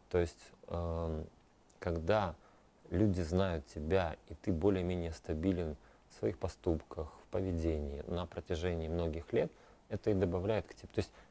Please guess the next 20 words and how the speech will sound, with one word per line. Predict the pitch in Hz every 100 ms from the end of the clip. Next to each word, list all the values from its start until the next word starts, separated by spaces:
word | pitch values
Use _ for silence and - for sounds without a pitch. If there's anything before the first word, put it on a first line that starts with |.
| -
я |
имею | 104
в | 101
виду, |
что | - 107
за | 87 104 98
один | - 92 98 98 90
год | 101 85 - - -
можно | 98 92 90
вспыхнуть, | - - 170 - 107
исчезнуть, | 92 - 135 135 90
и | 87
через | - 90
два | 82 92
года | 107 104 90
про | 85
тебя | - 92
никто | 90 82 87
не | 85
вспомнит. | 82 - 82 -